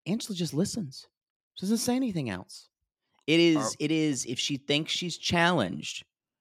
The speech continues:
Speaker 1: um, or someone's against her, it's,
Speaker 2: I,
Speaker 1: but
Speaker 2: I think she thought she was gonna come for Usman and that Kimberly was then gonna try to come for her.
Speaker 1: I
Speaker 2: And
Speaker 1: agree
Speaker 2: she
Speaker 1: with that.
Speaker 2: wanted to put, 'cause, you know,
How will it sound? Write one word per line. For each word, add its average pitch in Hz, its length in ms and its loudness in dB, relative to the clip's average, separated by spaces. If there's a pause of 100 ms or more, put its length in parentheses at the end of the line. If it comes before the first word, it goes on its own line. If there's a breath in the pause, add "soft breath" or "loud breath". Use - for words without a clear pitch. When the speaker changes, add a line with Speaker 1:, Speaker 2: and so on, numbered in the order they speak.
(440)
Speaker 1:
um, 104 600 0
or 117 140 0
someone's 139 360 -2
against 160 480 -2
her, - 240 -8 (260)
it's, - 360 -4
Speaker 2:
I, 147 200 0
Speaker 1:
but 139 160 2
Speaker 2:
I 175 240 8
think 214 240 2
she 170 220 -4
thought 143 340 0
she 139 220 -4
was 147 140 -2
gonna 156 160 2
come 156 200 2
for 147 120 2
Usman 120 480 2
and 113 180 -4
that - 160 -4
Kimberly 139 420 4
was 123 200 0
then 120 160 2
gonna 113 180 0
try 110 200 2
to 101 80 0
come 110 220 -2
for 107 160 0
her. 101 420 2
Speaker 1:
I 110 60 8
Speaker 2:
And 117 80 6
Speaker 1:
agree 113 120 4
Speaker 2:
she 98 120 6
Speaker 1:
with 120 40 0
that. - 60 2
Speaker 2:
wanted 123 180 2
to 123 80 -2
put, 117 400 2
'cause, 139 180 -2
you 165 60 4
know, 117 320 2